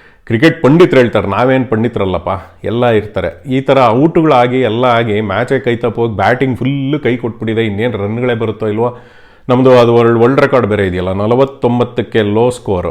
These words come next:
ಅದನ್ನೇ ಬ್ರೇಕ್ ಮಾಡೋವಂಥ ಪರಿಸ್ಥಿತಿ, ನಲವತ್ತೆರಡಕ್ಕೆ ಏಳು, ಹಿಂಗೆಲ್ಲ ಆಗಿ ಅದೆಲ್ಲ ಎಲ್ಲ ಕಾಲ್ ಎತ್ಕೊಂಡ್ಬಿಟ್ಟಿದೆ ಮ್ಯಾಚು. ಇನ್ನೇನು ಆಗಲ್ಲ ಅನ್ನೋ ಸೀರಿಯಸ್ ಸಿಚುವೇಶನ್ ಇದ್ದಾಗ ನೀನ್ ಐ ಸಿ ಯುಗೆ ಹೋಗ್ಬೇಕು, ಇನ್ನೇನ್ ಹಾಕ್ಬಿಟ್ಟು ಡ್ರಿಪ್ಸ್ ಹಾಕ್ಬಿಡೋಣಪ್ಪ ಅನ್ನೋ ಪರಿಸ್ಥಿತಿಲಿ ಇದ್ದಾಗ,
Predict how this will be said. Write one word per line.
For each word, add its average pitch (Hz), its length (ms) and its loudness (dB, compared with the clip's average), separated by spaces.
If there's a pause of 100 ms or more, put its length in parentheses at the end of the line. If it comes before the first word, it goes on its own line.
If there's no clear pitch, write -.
ಅದನ್ನೇ 139 440 2
ಬ್ರೇಕ್ 139 320 0
ಮಾಡೋವಂಥ 131 360 2
ಪರಿಸ್ಥಿತಿ, 117 380 -4
ನಲವತ್ತೆರಡಕ್ಕೆ 117 720 0
ಏಳು, 110 340 2
ಹಿಂಗೆಲ್ಲ 139 600 -2
ಆಗಿ 120 380 2
ಅದೆಲ್ಲ 110 320 -2
ಎಲ್ಲ 107 400 -2 (720)
ಕಾಲ್ 156 320 6
ಎತ್ಕೊಂಡ್ಬಿಟ್ಟಿದೆ 143 580 4
ಮ್ಯಾಚು. 110 580 -2
ಇನ್ನೇನು 113 380 0
ಆಗಲ್ಲ 120 380 2
ಅನ್ನೋ 113 280 -2
ಸೀರಿಯಸ್ 117 840 -6 (420)
ಸಿಚುವೇಶನ್ 107 480 -6
ಇದ್ದಾಗ 92 280 -6
ನೀನ್ 104 260 -4
ಐ 107 160 -4
ಸಿ 120 140 -10
ಯುಗೆ 113 180 -4
ಹೋಗ್ಬೇಕು, 92 720 -6
ಇನ್ನೇನ್ 101 320 -6
ಹಾಕ್ಬಿಟ್ಟು 98 380 -8
ಡ್ರಿಪ್ಸ್ 98 300 -10
ಹಾಕ್ಬಿಡೋಣಪ್ಪ 92 640 -8
ಅನ್ನೋ 92 200 -8
ಪರಿಸ್ಥಿತಿಲಿ 95 540 -10
ಇದ್ದಾಗ, 76 260 -16